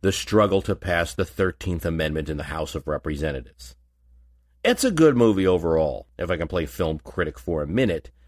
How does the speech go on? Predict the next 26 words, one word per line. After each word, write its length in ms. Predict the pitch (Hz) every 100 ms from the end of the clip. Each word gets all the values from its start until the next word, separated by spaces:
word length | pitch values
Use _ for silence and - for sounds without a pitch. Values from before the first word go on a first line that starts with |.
| _
and 140 | - 117
it 260 | 110 _
gives 340 | 202 214 151 113
younger 360 | 123 123 110
audiences 880 | 98 95 95 92 - 90 87 - - _ _ _ _
a 80 | 110
type 420 | 101 - 120 117
of 140 | 110 90
history 720 | 95 90 - 85 85 82 76 _ -
which 240 | - 90 -
is 140 | 82
good. 400 | - 92 - - _
I'm 260 | 110 143 147
a 80 |
supporter, 840 | 143 120 110 - 107 104 104 101 87
as 180 | 90
a 80 | 85
politics 580 | - 120 117 107 98 -
buff, 420 | - 82 80 - _ _ _ _
that 260 | 92 98 -
you 120 | 98
see 480 | - - 110 104 95 _ _ _
the 180 | - 101
raw 500 | 101 104 107 110 110
politician 880 | 107 - 98 98 - 120 104 - 87
perspective, 920 | - 82 - - 80 - - 60 60